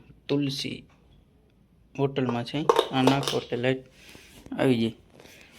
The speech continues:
બરાબર, આ પ્રકારનો આપણો રૂમ છે. અહીં સૂતા હતા, ઉઠી ગયા. તમને ખબર છે, છોકરા હોય અહીંયા આવું જ હોય, કેમ બાકી હાવ, બરાબર. આ પ્રકારનું છે. ચા પાણીની વ્યવસ્થા આમાં હોય,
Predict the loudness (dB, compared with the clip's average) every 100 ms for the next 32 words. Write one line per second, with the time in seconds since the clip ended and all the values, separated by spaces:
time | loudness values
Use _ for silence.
0 | 0 4 6 4 2 -2 0 2 4 4
1 | 2 4 4 4 2 2 2 -2 -2 2
2 | 4 4 2 -2 -2 -2 -4 -12 -20 _
3 | _ -20 -14 -4 -2 4 6 6 4 0
4 | 2 4 4 4 2 0 0 0 0 -4
5 | -12 -20 -20 _ -14 -4 2 4 4 0
6 | -6 -8 _ _ -20 -20 -20 -20 _ -12
7 | 0 2 2 -2 -8 _ _ -20 -20 _
8 | -10 -4 -4 -4 -10 -4 -4 -2 -4 -2
9 | -4 -4 -16 -20 -20 -20 -20 -20 -20 -20
10 | -20 -20 -20 -20 -14 -4 -2 0 -2 0
11 | -2 -2 -4 -6 -2 2 2 2 0